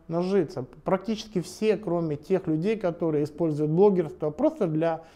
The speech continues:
какого-то самовыражения. Ну как, скажите, не делать ролики, когда один, второй, третий, четвертый, пятый агент дают,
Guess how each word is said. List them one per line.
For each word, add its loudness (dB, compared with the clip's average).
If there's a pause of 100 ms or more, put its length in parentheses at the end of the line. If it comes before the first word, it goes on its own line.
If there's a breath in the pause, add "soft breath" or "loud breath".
(180 soft breath)
какого-то -4 (160 soft breath)
самовыражения. -2 (180 loud breath)
Ну 12
как, 10
скажите, 8
не 6
делать 6 (140)
ролики, 10
когда 8 (200 loud breath)
один, 10
второй, 10
третий, 6
четвертый, 6
пятый 6
агент 4
дают, 8